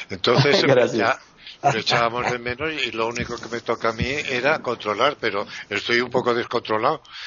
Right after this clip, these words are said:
Speaker 1: con todo esto del, del, del coronavirus.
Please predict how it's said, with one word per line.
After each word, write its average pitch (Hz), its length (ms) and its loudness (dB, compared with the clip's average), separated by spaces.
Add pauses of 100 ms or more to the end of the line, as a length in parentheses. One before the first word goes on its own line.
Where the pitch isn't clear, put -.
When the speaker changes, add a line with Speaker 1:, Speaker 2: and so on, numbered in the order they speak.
(140)
Speaker 1:
con 98 140 -16
todo 107 240 0
esto 113 260 2
del, 104 260 2
del, 107 240 -2 (260)
del 101 200 -4
coronavirus. 98 760 -4